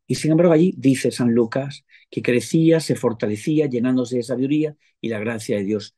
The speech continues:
estaba allí. Con esta frase resume todo lo que es treinta años de vida oculta, ¿eh? De vida oculta, ¿no? Eh, mm, los evangelios lo resumen así en pocas palabras. Un largo periodo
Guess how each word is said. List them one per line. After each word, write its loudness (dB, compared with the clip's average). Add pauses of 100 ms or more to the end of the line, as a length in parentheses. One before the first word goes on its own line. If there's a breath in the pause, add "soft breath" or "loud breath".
(220)
estaba -10
allí. -8
Con 2
esta 0
frase -4 (260)
resume 2 (360)
todo 0
lo 0
que -2
es -12 (120)
treinta -8
años -2
de -2
vida -2
oculta, -8 (640)
¿eh? -8 (260 soft breath)
De -2
vida 0
oculta, -10
¿no? -14 (540 soft breath)
Eh, 0 (960)
mm, 2 (460 soft breath)
los 2
evangelios 0
lo -8
resumen 0
así -6
en -4
pocas -6
palabras. -10
Un 0
largo 2 (160)
periodo -2